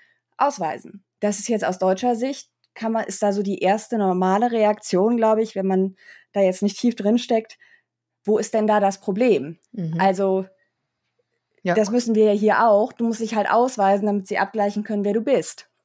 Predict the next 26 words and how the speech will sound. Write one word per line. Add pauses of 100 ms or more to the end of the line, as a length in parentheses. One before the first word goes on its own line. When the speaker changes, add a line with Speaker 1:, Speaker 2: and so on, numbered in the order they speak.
(100)
Speaker 1:
Dass
es
aber (460)
zahlreiche
Studien
gibt, (400)
die
zeigen,
dass
eben (260)
aufgrund
von (520)
strukturellen
Unterschieden,
aufgrund (380)
von
unterschiedlicher
Erreichbarkeit,
beispielsweise
von (480)
der
amerikanischen
Version
unserer
Bürgerämter
jetzt,